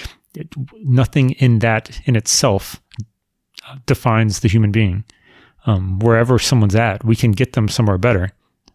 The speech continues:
Um, so anyhow, I, yeah, I don't know what the answer is. I think, uh,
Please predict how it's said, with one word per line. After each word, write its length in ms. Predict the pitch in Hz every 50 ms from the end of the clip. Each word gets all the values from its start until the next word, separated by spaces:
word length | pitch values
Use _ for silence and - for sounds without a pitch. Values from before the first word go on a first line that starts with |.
| _ _ -
Um, 280 | 110 98 101 110 101 - _ _ _ _ _ _ _ _ _ _ _ _ _ _ - - - -
so 280 | - - - 107 92 90 - -
anyhow, 300 | 139 123 120 85 95 92
I, 280 | 98 117 113 113 110 117
yeah, 140 | - 131 113
I 40 | 110
don't 120 | 117 131
know 60 | 131 131
what 100 | 127 113
the 60 | 120
answer 280 | 120 120 - - 123
is. 140 | 120 110 - - - - - - - -
I 40 |
think, 360 | 113 - - 117 110 - - -
uh, 260 | 113 101 98 98